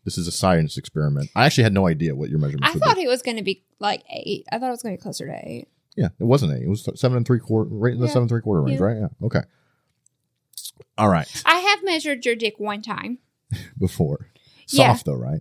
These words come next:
Speaker 2: Soft, because we were trying to figure out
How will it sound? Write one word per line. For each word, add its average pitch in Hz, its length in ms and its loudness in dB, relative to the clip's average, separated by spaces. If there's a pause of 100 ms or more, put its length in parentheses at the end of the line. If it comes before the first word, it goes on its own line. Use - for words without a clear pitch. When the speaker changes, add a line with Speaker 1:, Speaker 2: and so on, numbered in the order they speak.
(160)
Speaker 2:
Soft, 226 720 2
because 240 800 -2 (340)
we 254 220 -2
were 254 100 0
trying 285 600 -4
to 262 140 -8
figure 233 380 -6
out 208 320 -4